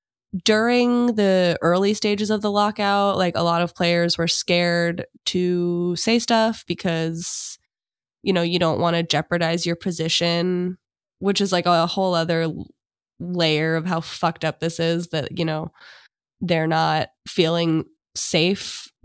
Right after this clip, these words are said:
to talk about their working conditions in fear of public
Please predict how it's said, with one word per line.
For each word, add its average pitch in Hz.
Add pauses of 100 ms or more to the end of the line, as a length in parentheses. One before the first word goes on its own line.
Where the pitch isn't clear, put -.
to 170 (320)
talk 165
about 175
their 165
working 165
conditions 285 (680)
in 175
fear 175
of 165 (320)
public 175